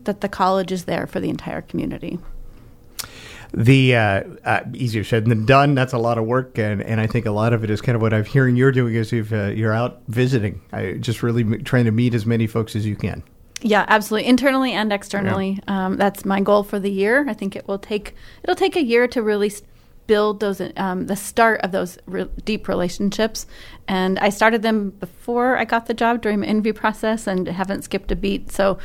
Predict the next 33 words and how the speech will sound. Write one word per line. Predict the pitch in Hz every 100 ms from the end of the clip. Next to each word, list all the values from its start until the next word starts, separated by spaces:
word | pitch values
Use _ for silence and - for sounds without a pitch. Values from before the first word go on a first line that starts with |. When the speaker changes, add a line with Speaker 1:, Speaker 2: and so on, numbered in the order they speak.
| - - -
Speaker 1:
um, | 208 185
just | 214 - - -
thoroughly | 233 220 214 202
enjoy | 190 185 185
getting | 185 185 185
to | 190
know | 180 180
people, | 196 180 180 175 175 175 - - -
learning | - 202 208 202
more | 202
about | 190 185
the | 185
community. | - 196 185 185
I |
know | 185 180
there's | 180
a | 180
lot | 170 185 - -
left | 196 196 - -
to | -
learn, | 190 190 196 220
Speaker 2:
Mm-hmm. | 202
Speaker 1:
and, | 190 180 180
uh, | 170
just | 175 - -
taking | 180 185
that | 185
one | 180 175
day | 180
at |
a | 170
time, | - 175 185
but | - -